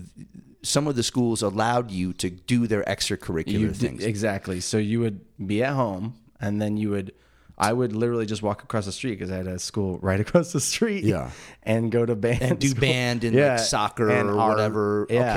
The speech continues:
Speaker 1: Okay.
Speaker 2: So I
Speaker 1: Did
Speaker 2: took
Speaker 1: that
Speaker 2: advantage
Speaker 1: blow your mind? I mean, because you're, like, you know, living
Speaker 2: It
Speaker 1: at
Speaker 2: wasn't
Speaker 1: home,
Speaker 2: easy.
Speaker 1: studying at home, and then you go and, like, here's a, a bunch of kids. Like, I,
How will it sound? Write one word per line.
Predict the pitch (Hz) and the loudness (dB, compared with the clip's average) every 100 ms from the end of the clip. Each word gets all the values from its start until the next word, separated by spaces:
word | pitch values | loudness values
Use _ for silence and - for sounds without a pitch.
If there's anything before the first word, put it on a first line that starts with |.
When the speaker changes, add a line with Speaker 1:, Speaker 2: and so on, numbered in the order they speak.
| 87 | -2
Speaker 1:
Okay. | 104 - | -6 -12
Speaker 2:
So | - 135 117 | 0 2 2
I | 127 | 2
Speaker 1:
Did | 156 | 2
Speaker 2:
took | 160 | 4
Speaker 1:
that | 214 170 | 2 2
Speaker 2:
advantage | 131 131 | 4 4
Speaker 1:
blow | 143 165 | 4 2
your | 147 151 | 0 0
mind? | 120 95 87 131 190 202 - - - - | 0 0 0 0 -2 -4 -10 -20 -16 0
I | 151 | 2
mean, | 165 | 2
because | 165 - 156 147 | 0 2 2 2
you're, | 151 | 0
like, | 151 - - - | 0 -2 -16 -2
you | 143 | 0
know, | 135 | 2
living | 110 139 135 135 | 2 2 2 2
Speaker 2:
It | 127 | 2
Speaker 1:
at | |
Speaker 2:
wasn't | 139 127 127 | 4 4 2
Speaker 1:
home, | 123 110 | 0 0
Speaker 2:
easy. | 110 | 2
Speaker 1:
studying | 123 127 127 | 2 2 0
at | 117 | -2
home, | 127 117 117 113 - - - - | 0 0 0 -4 -8 -20 -18 -6
and | 117 | 0
then | 151 147 | 2 2
you | |
go | 135 135 127 | 2 2 2
and, | |
like, | 107 98 - | -2 -4 -10
here's | - 135 143 127 | -2 0 2 0
a, | 101 - | -4 -8
a | - | -4
bunch | 95 135 123 | 0 0 0
of | - | -4
kids. | - 175 104 85 98 | 0 2 2 -2 -4
Like, | 87 | -4
I, | 73 | -4